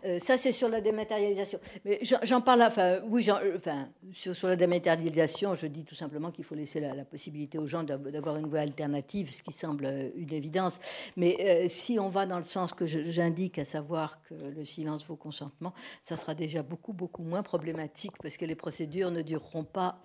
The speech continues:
à outrance. Donc voilà pour les pro-, les, pour, euh,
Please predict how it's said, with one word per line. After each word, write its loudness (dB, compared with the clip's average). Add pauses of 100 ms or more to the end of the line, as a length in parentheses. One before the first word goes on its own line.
(100)
à 0
outrance. -6 (760)
Donc -6
voilà -2
pour -10
les -6
pro-, -10 (100)
les, -10 (180)
pour, -18
euh, -14